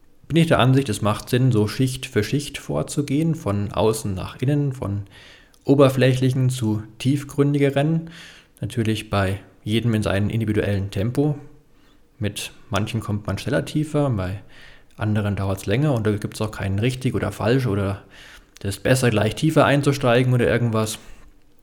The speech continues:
Das ist einfach für jeden ganz unterschiedlich. Ja, dann schauen wir die Persönlichkeit erstmal näher an. Denn die Persönlichkeit ist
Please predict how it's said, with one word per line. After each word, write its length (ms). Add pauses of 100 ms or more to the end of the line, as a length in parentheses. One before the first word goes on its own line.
(280)
Das 120
ist 60
einfach 220
für 60
jeden 280
ganz 440 (380)
unterschiedlich. 920 (1000)
Ja, 80
dann 160
schauen 260
wir 380 (920)
die 80
Persönlichkeit 840
erstmal 360
näher 280
an. 220 (1500)
Denn 140
die 80
Persönlichkeit 720
ist 420